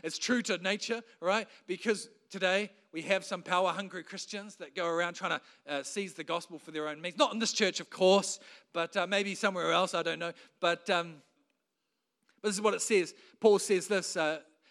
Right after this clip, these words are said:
"The former preach Christ out of selfish ambition, not sincerely, supposing that they s-, can stir up trouble for me while I am in chains.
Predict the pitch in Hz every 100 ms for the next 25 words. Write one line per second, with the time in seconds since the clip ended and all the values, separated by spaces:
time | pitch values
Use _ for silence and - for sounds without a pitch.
0 | _ - 156 - 254 269 269 220 - -
1 | 269 - - 247 240 214 233 196 165 -
2 | 226 208 226 - 202 170 170 - 127 110
3 | _ _ _ _ _ _ _ _ - 185
4 | 208 - 208 196 - 226 214 156 113 107
5 | _ _ _ _ _ _ _ _ - 202
6 | - 240 220 208 196 - 165 - - -
7 | 196 175 - - - - 220 214 208 214
8 | - - 220 220 214 - 180 165 160 160
9 | 151 185 196 214 202 202 175 170 160 156
10 | 147 - 190 160 123 98 - - -